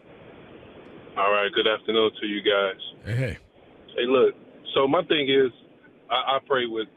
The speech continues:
Speaker 1: uh, a lot of things. Just like anything in life, two things can be true at once. I don't have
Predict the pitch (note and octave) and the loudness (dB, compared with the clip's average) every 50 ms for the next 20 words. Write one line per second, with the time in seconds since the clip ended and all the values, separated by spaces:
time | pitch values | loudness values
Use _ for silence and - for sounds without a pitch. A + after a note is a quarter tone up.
0 | - - - - G#2 G2+ G#2+ A2 A2+ A2+ A#2 A#2 A2+ - - A#2 A2 G#2+ G#2+ A2 | -20 -14 -8 -4 -4 -4 -2 0 0 2 2 2 -2 -2 -4 -6 -6 -4 -6 -4
1 | - C3 G#2+ G#2 - C3 C#3 C3 B2 - A#2 A2 G#2+ G#2 G#2 G#2 G#2 G2+ - - | -2 -2 -2 -2 -2 -2 -2 -2 -2 -2 -2 -2 -2 -2 0 -2 -2 -4 -4 -8
2 | D3 B2+ A2+ A2 C3 A#2 A2+ G#2+ - - A2 G2+ G2+ F#2+ - - A#2+ A2 G2+ G2 | -8 -8 -4 -2 -2 -2 -2 -4 -6 -10 -8 -8 -8 -8 -8 -6 0 2 2 2
3 | F#2 F#2+ G#2 G2 F#2 F2 - - - - - - - - - - - - - - | 2 0 0 0 0 -2 -6 -12 -20 -20 -20 -20 -20 -20 -18 -18 -18 -18 -20 -20
4 | - - - - - - A#2 D3+ E3 D3+ C3 B2+ C3+ B2 A#2+ A2+ | -20 -20 -20 -18 -6 -4 -2 0 2 2 2 2 2 0 0 -2